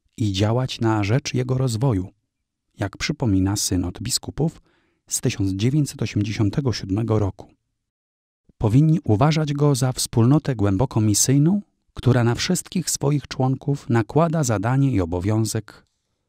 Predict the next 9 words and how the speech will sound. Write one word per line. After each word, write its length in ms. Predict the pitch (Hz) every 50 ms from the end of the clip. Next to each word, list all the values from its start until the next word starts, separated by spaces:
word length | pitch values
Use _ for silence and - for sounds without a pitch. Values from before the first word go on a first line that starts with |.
| _ _ _ _
udziału 520 | - 117 104 104 123 143 165 175 180 156 113
w 60 | 110
ewangelizacji 1000 | 135 123 131 127 120 120 117 110 107 101 120 127 135 - - - - 160 165 - _ _ _ _ _ _ _ _ _
obejmującej 760 | - 92 98 101 98 98 104 107 110 127 123 - - 165 160
wszystkie 440 | - - - 107 - - - - 110
narody, 400 | 110 120 117 110 92 82 - - - _ _ _ _ _ _ _ _ _ _ _ _ _
wszystkich, 540 | - - - 139 135 - - - 170 156 -
którzy 280 | - - 117 113 127
świadomie 680 | - - - 123 117 104 117 131 117 98 87 85 90